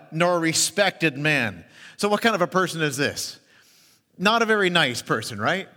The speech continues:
He's not really the person you wanna hang out with. He doesn't believe in God and he doesn't like people, right? Now, some of you know people like that. Well, this is this guy, right? He doesn't believe in God, doesn't like people.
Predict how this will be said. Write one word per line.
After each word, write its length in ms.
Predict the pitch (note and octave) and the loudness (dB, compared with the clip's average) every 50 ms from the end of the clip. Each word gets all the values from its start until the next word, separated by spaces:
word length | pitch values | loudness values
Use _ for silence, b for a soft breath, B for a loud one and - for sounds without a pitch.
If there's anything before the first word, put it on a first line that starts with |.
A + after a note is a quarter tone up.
| _ _ | _ _
He's 100 | - C#3+ | -6 -2
not 200 | F3+ F#3+ G3 F#3 | -2 -2 -2 -2
really 200 | F3 F3 F3 F3 | -2 0 0 0
the 80 | E3+ - | 0 0
person 280 | - E3 E3+ D#3+ - | -2 -2 -2 -2 -4
you 60 | F3+ D#3+ | -4 -2
wanna 200 | D3+ D#3+ D#3 D3+ | 0 0 0 0
hang 200 | E3+ E3 D#3+ D3+ | 0 0 0 0
out 140 | C#3 C3+ | 0 0
with. 220 | C#3+ D3+ D3+ D3+ - B B B B B | 0 -2 -2 -2 -6 B B B B B
He 60 | - C3 | -2 0
doesn't 240 | E3+ G#3 A3 B3 | 0 0 0 0
believe 220 | A3 A3+ A3 A3 G3 | 0 2 2 2 0
in 80 | G3+ | 0
God 260 | E3 E3+ D#3 D#3 D#3+ D#3 | 2 2 4 4 2 0
and 80 | D3+ | 0
he 60 | C#3 | -2
doesn't 160 | D3+ C3+ C#3 C#3 | -2 -2 0 0
like 220 | C#3 C3 A2+ - | 0 0 0 -2
people, 400 | - D#3 C3 A2 G2 E2 D2+ - - _ _ _ _ - | -2 -2 -2 -2 -4 -10 -14 -16 -20 _ _ _ _ -10
right? 260 | C3+ D#3 D#3+ - D#3 | -8 -8 -8 -8 -4
Now, 180 | D#3+ C#3 B2+ D3+ | -2 -2 -2 -2
some 160 | - F3+ E3+ | -2 -4 -4
of 60 | E3 | -2
you 60 | C#3 | -2
know 180 | C3 C#3 D#3+ F#3 | -2 -2 -2 -2
people 280 | F3+ E3+ D3+ A#2+ A2+ G2 | -2 -2 -4 -4 -4 -4
like 240 | G2+ A#2 A#2 - - | -4 -4 -4 0 0
that. 240 | D#3 C#3 D#3 - B B B B B | 2 2 2 0 B B B B B
Well, 120 | - C#3 B2 | -4 -2 0
this 200 | C3 C#3+ C3 D3 | 0 -2 -2 -2
is 140 | F3 E3+ D#3 | -4 -2 0
this 160 | F#3 F#3 F3+ | 0 0 2
guy, 320 | - D4+ C#4+ A3+ D#3 B2 | 2 4 4 4 4 4
right? 160 | C3 D#3 F3 | 2 2 2
He 100 | F3 F#3 | 2 0
doesn't 160 | F3 E3+ F3 E3 | 0 -2 -4 -2
believe 220 | D#3+ F3 F3+ F3 | 0 0 0 0
in 60 | F3+ | 0
God, 240 | E3 E3+ F#3 F#3+ D3+ | 2 2 2 2 0
doesn't 180 | C#3+ C#3 D#3 D#3+ | -4 -4 -2 -2
like 220 | E3 E3+ D#3+ E3 | -2 -2 -2 -2
people. 420 | - F#3+ F3+ F#3 G#3 G#3+ A3 G#3+ | -2 -2 -2 0 -2 -4 -4 -6